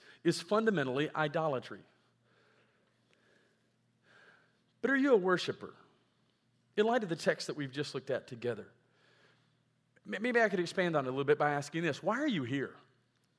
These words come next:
And I'm not asking that because I don't want you to be here, <laughs> okay?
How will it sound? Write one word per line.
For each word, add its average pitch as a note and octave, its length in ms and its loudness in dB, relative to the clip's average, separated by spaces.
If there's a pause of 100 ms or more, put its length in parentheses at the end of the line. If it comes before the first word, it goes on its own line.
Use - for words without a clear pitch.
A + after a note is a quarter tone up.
(2000)
And G3 80 4
I'm A#3 60 2
not C#4 140 4
asking G3 420 2
that C3 240 0
because D3+ 300 0
I C3 80 4
don't D3+ 240 0
want E3 140 -4
you D#3+ 60 -2
to C#3 60 -2
be G#3 200 0
here, C#3+ 240 -2 (240)
<laughs> - 220 -20
okay? C#3 340 -10